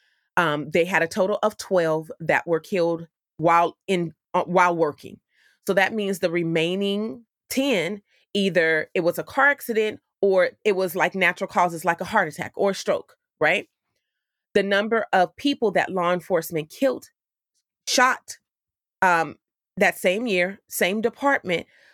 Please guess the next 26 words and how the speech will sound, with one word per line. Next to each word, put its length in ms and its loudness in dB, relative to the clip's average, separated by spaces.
was 320 0
little 300 2
less 220 0
than 160 -6
two 160 -2
hundred. 440 -6
And 160 0
so 200 0
when 320 -2
people 280 -4
talk 280 0
about 340 0
Black 260 2
Lives 260 2
Matter 360 2
or 260 0
organizations 640 -2
that 220 0
have 280 -2
protests 460 -4
in 60 -6
the 60 -4
streets 380 -4
and 160 -2
they're 160 2
attacking 640 -4